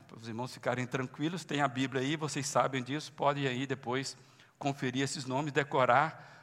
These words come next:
para um concurso bíblico, quem sabe você ganhar aí um prêmio que alguém resolva dar. Mas o que que a gente aprende com essas genealogias? Quero destacar rapidamente três coisas. Primeira coisa é que vale a pena você observar que a Bíblia tem cuidado em trazer genealogias.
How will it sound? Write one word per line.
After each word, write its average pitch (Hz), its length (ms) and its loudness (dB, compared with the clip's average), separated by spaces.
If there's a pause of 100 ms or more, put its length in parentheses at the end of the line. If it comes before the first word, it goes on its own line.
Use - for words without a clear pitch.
(140)
para 131 180 4
um 135 40 -2
concurso 131 480 -6
bíblico, 127 340 -2
quem 151 100 -4
sabe 135 280 -2
você - 120 -4
ganhar 120 280 0
aí 120 100 -4
um 123 80 -4
prêmio 120 480 -4 (420)
que - 100 -4
alguém 120 240 0
resolva 127 400 0
dar. 92 240 -6 (560)
Mas 202 180 4
o - 20 -8
que - 80 -8
que 294 60 0
a 262 40 6
gente 254 140 4
aprende 208 560 4
com 165 180 0
essas 165 280 2
genealogias? 131 800 0 (580)
Quero - 120 -4
destacar - 380 4
rapidamente 160 420 0
três 156 320 -4
coisas. - 520 -10 (100)
Primeira 196 340 2
coisa 175 380 0
é - 20 0
que 180 380 -4 (440)
vale 202 220 10
a 185 40 8
pena 185 280 4
você 156 280 2
observar 143 540 4
que 160 120 2
a 147 40 10
Bíblia 160 340 0
tem 196 280 0
cuidado 165 580 6
em 170 80 0
trazer 160 560 0
genealogias. 135 1200 -4